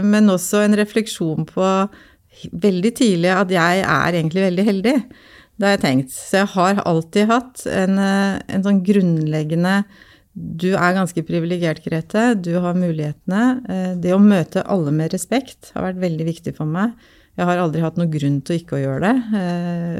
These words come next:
vokste opp uten kanskje å ha så mye press på meg. Og så en nysgjerrighet på mennesker. Eh, liksom rasjonale bak, hva er det du tenker nå? Eh, så har jeg vært håndballspiller,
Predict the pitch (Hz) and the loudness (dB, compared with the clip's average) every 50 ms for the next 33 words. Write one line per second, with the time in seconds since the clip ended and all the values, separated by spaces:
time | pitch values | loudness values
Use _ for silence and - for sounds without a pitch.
0 | 165 - 175 170 185 180 - - - - - 165 165 170 202 185 160 170 _ - | -8 -8 -6 -6 -6 -6 -6 -10 -14 -6 -4 -4 -4 -2 -4 -4 -4 -6 _ -4
1 | 156 156 151 - 165 156 147 - 165 156 156 147 143 139 - - 165 165 151 143 | -4 -4 -2 -2 -2 -2 -2 -2 -4 -4 -2 -4 -4 -6 -6 -4 -2 -2 -2 -2
2 | 143 143 147 147 147 151 - - _ - - - - - - - - - - 180 | -2 -2 -2 -4 -6 -6 -8 -12 _ -8 -8 -8 -8 -10 -12 -14 -12 -10 -6 -2
3 | 202 240 339 349 - _ - _ - 254 254 254 269 262 269 262 269 277 262 - | 0 0 -2 -2 -6 _ -12 _ -2 -2 0 2 2 6 6 8 6 6 4 2
4 | - 156 143 - 151 175 220 247 247 247 254 - - - - _ _ - - - | 0 -2 0 2 2 2 2 2 0 -2 -4 -12 -16 -18 -20 _ _ -4 0 4
5 | 208 202 196 170 143 - - - - 190 226 214 139 - - - _ - - - | 4 4 6 4 2 0 -2 -2 2 2 2 2 2 -2 -8 -20 _ -20 -20 -20
6 | - - - _ _ - 190 180 185 190 185 190 185 185 190 190 190 190 196 185 | -20 -20 -20 _ _ -2 -2 0 0 0 0 0 0 0 0 0 0 0 -2 -2
7 | 180 190 190 190 196 196 190 - 175 196 196 202 - 220 208 208 208 202 196 170 | 0 0 0 2 2 0 0 0 2 0 0 0 2 6 6 8 8 6 6 4
8 | 160 156 160 170 196 185 180 185 214 226 196 185 185 185 185 180 175 180 180 180 | 2 2 2 2 2 4 4 4 4 2 4 2 4 4 4 4 2 2 0 0
9 | 196 208 208 - 277 240 202 151 - - - 180 170 165 156 160 160 170 165 - | 0 -2 0 2 2 4 4 2 0 -2 -2 0 0 2 2 2 0 0 -2 -8
10 | - _ - - - - - _ _ _ 226 - 202 - - 185 180 180 180 180 | -16 _ -20 -20 -20 -20 -20 _ _ _ -6 -4 -4 -2 -2 -2 -2 -2 -4 -4
11 | 185 185 180 185 180 185 185 175 - - 180 180 185 202 208 208 226 165 139 135 | -4 -6 -6 -6 -6 -8 -8 -8 -4 0 2 2 2 2 2 2 0 0 0 0
12 | 139 127 - - - 151 147 147 226 285 370 | -2 -4 -6 -6 -6 -6 -2 0 0 0 -2